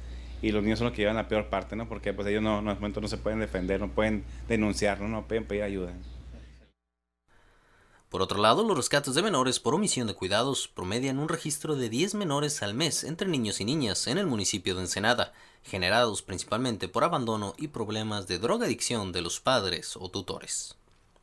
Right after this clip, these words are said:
Speaker 1: En promedio al mes manejamos diez, diez menores, diez a doce menores, eh, entre niños y niñas, ¿no? Eh, en estos casos, eh, vemos que ya tenemos nosotros un protocolo de actuación en, en los casos de maltrato infantil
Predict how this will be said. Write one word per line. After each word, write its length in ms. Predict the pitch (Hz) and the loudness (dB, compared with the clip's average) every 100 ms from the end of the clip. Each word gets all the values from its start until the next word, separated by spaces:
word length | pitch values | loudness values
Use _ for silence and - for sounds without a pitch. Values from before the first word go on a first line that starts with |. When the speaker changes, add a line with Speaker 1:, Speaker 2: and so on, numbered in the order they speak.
| _ - - - - | _ -20 -20 -16 -4
Speaker 1:
En 180 | 131 139 | 0 2
promedio 300 | 139 139 151 | 4 6 6
al 80 | 165 | 6
mes 300 | 165 185 180 | 4 2 2
manejamos 640 | 147 127 143 156 151 131 - - 131 | 0 2 4 4 4 2 -6 -10 -4
diez, 420 | 117 131 180 - | 2 4 4 0
diez 160 | 143 | 0
menores, 380 | 147 151 170 175 | 2 2 0 0
diez 180 | 139 139 | -2 0
a 40 | |
doce 200 | 147 143 | -2 0
menores, 420 | 139 123 139 156 - - - - - - - | 0 2 0 -2 -8 -10 -10 -10 -10 -10 -8
eh, 240 | - 107 104 | -4 0 0
entre 280 | 101 98 104 | 2 2 4
niños 200 | 110 117 | 4 4
y 40 | |
niñas, 260 | 107 107 101 | 4 6 4
¿no? 180 | 107 139 - - - - - | 2 0 -4 -10 -10 -10 -4
Eh, 560 | 113 110 110 110 107 107 | 2 4 4 4 2 2
en 100 | 113 | 0
estos 200 | 101 120 | 0 -2
casos, 360 | 127 135 147 - | 0 2 2 2
eh, 340 | 120 113 101 - - - | 2 2 0 -2 -14 0
vemos 280 | 113 123 127 | 2 2 2
que 140 | 110 | 4
ya 320 | 104 107 107 | 4 4 2
tenemos 240 | 117 123 131 | 2 2 2
nosotros 240 | 120 135 | 2 2
un 120 | 135 | 2
protocolo 500 | 135 135 107 117 131 | 2 2 4 4 6
de 80 | 117 | 4
actuación 440 | 101 110 - 113 113 | 2 0 0 -2 0
en, 320 | 107 101 92 - - - - - | 0 0 -2 -8 -14 -14 -14 -2
en 120 | 107 | -2
los 80 | 98 | 0
casos 240 | 104 113 | 0 0
de 160 | 110 101 | 2 2
maltrato 240 | 95 95 | 0 -2
infantil 400 | 104 95 113 120 | -2 -2 0 -2